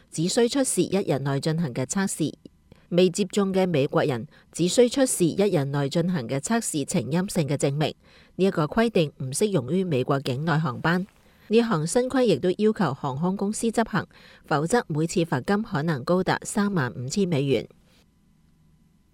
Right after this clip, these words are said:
綜合路透社等媒體禮拜一報道，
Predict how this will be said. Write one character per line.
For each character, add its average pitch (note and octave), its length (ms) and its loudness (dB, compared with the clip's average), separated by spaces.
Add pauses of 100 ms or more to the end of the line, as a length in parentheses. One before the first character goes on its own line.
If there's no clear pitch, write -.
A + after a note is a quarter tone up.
(160)
綜 A#3 220 4
合 G3+ 260 0
路 E3 180 4
透 F3+ 200 2
社 D3 260 0
等 D#3+ 220 -2
媒 D3+ 160 4
體 F3+ 60 0
禮 D3 220 0
拜 C3+ 120 0
一 D3 100 2
報 D3+ 220 0
道， B2+ 240 2